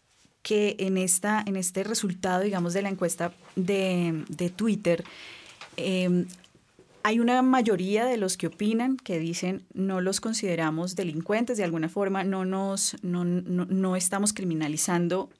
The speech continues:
al cultivador", pero hay un veinticinco por ciento que sí. Eh, y usted bien lo dice, los acuerdos de La Habana están dando un giro discursivo, por lo menos, em, que quizás sea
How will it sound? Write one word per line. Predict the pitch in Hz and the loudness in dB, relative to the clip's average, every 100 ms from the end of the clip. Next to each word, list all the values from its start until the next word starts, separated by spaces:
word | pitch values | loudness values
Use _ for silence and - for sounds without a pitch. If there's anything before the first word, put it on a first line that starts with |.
| - | -8
al | 175 180 | -6 -4
cultivador", | 180 202 196 233 226 226 - - - - | -4 0 2 2 0 -4 -12 -18 -6 2
pero | 214 | 4
hay | 214 | 4
un | |
veinticinco | 226 233 226 202 185 180 | 2 2 0 0 0 -2
por | 180 175 | -2 -2
ciento | 170 151 160 147 | 0 -2 -2 -6
que | 143 | -2
sí. | - 185 160 - _ - - - - - - | 0 0 -4 -10 _ -14 -12 -10 -12 -16 -6
Eh, | - 202 190 185 | 0 2 4 2
y | 214 | 2
usted | 214 214 202 | 4 4 4
bien | 175 208 202 | 2 2 4
lo | 214 | 4
dice, | 226 208 160 156 - | 4 2 0 -2 -6
los | 175 180 175 | -2 0 0
acuerdos | 156 - 208 202 208 | -2 2 2 4 2
de | 226 | 2
La | 226 | 2
Habana | 202 170 165 170 175 | 2 2 2 2 0
están | 190 180 170 | 0 2 4
dando | 180 214 226 226 | 4 4 4 2
un | |
giro | 220 - 233 214 208 208 | 0 0 0 2 2 0
discursivo, | 175 196 - 170 165 - 240 247 254 302 - | 0 0 0 -2 -2 0 2 4 4 2 -2
por | 185 180 | -2 2
lo | 170 | 2
menos, | 165 165 202 330 - - - - - | 4 2 0 -2 -6 -16 -18 -20 -6
em, | 180 180 175 165 156 151 190 - - | 0 2 2 2 0 -2 -6 -12 -6
que | 185 | -4
quizás | 180 175 170 175 | -2 2 2 2
sea | 196 202 202 202 | 2 2 2 2